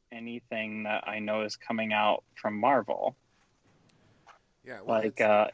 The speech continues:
Speaker 2: it's a new
Speaker 1: as
Speaker 2: flavor.
Speaker 1: much as I absolutely, as much as I absolutely love Kumail Nanjiani,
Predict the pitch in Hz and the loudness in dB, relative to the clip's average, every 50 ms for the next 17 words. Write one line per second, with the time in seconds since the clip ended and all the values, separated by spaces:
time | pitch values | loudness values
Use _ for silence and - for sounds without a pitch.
0 | _ - 131 - - 127 113 113 135 135 - 131 131 139 143 147 160 175 - - | _ -16 -18 -16 -16 -16 -14 -12 -4 0 2 2 4 4 4 4 4 2 0 -4
1 | 180 156 156 147 131 123 - - _ _ 127 123 127 139 - - - - 160 135 | -8 -4 -2 -2 -2 -2 -4 -10 _ _ -8 -8 -8 -8 -10 -12 -12 -10 -10 -8
2 | 123 123 127 131 135 - - 135 123 123 113 113 127 127 139 147 156 - - 175 | -4 -4 -2 -2 -4 -4 -6 -4 -4 -4 -4 -6 -6 -8 -6 -6 -6 -6 -6 -6
3 | 156 160 135 120 120 123 120 - - 123 113 113 113 113 104 104 104 101 98 101 | -2 0 2 4 4 2 0 -2 -6 -10 -10 -8 -8 -8 -8 -8 -4 0 2 4
4 | 107 110 123 127 - - - 110 107 110 110 113 117 117 113 117 120 - 131 127 | 4 4 4 0 -4 -10 -8 -6 -2 0 0 0 0 0 0 -2 -2 -2 0 0
5 | 123 123 135 139 143 147 156 | 2 2 0 0 -2 -6 -10